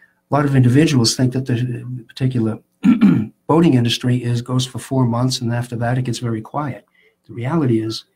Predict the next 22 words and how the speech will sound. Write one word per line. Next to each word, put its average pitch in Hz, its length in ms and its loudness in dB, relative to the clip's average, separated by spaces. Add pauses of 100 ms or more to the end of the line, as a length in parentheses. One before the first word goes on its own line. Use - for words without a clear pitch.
(260)
it - 80 -20
gets 113 160 -6
very 117 280 0
busy 120 460 2
in 104 100 -10
the 107 80 -8
fall 110 540 -6
and 107 220 -8
spring. 131 500 -2 (360)
Um, 101 240 -18
fall 117 380 -6
is 110 100 -8
putting 110 260 -10
boats 117 260 -6
away, 147 400 -2 (140)
taking 107 260 -10
care 151 280 -2
of 135 100 -2
them, 123 120 0
servicing 139 600 -4
them 107 160 -4
properly. 120 580 -2